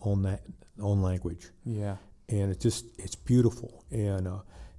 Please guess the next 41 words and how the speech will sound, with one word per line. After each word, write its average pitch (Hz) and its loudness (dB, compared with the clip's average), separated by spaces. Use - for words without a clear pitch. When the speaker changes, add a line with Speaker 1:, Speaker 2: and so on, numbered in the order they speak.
Speaker 1:
and 107 2
we 107 4
just - 2
see 123 2
this 104 0
mosaic 104 8
of 92 -2
God's 101 0
people 107 -2
that 98 -4
are - -6
all 104 0
over 98 0
the 95 -2
world. 101 -6
And 95 0
we're 120 6
just 110 0
part 117 -2
of 85 2
it. 76 -10
But 117 2
the 113 6
local 127 6
church, - 0
it 120 -4
all 117 2
centers 120 0
around 101 4
local 107 2
churches. 92 -4
All 107 0
those 120 0
are 98 2
local 104 0
churches 110 -2
in 92 0
all 101 0
those 107 -2
countries. 92 -6
Speaker 2:
Yeah. 104 -6